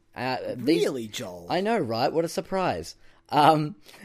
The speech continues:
Speaker 1: th-, mainly this week, 'cause two, two games came out this week. One that I've been sort of anticipating coming out for mobile, and the other one, which was a big surprise. Uh, the first one, which was the, the one I've been anticipating, is called Slayaway Camp.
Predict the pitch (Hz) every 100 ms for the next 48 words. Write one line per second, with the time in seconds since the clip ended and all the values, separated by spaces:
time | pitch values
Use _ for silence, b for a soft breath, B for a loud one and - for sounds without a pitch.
0 | 170 - - - 127 135 160 208 202 165
1 | - 151 107 - 120 - 165 170 165 -
2 | 196 190 160 - 131 101 101 101 98 131
3 | 170 160 143 135 123 - 120 104 107 123
4 | 120 131 131 131 135 135 135 143 - 135
5 | 143 147 175 180 113 120 127 127 113 -
6 | 104 101 113 - 113 107 85 82 - B
7 | B B B B 104 110 120 165 170 170
8 | 147 123 165 - 110 107 98 - 98 95
9 | - 101 98 101 98 98 107 104 - 104
10 | 127 131 - 104 95 - 131 147 147 139
11 | 135 - 131 110 87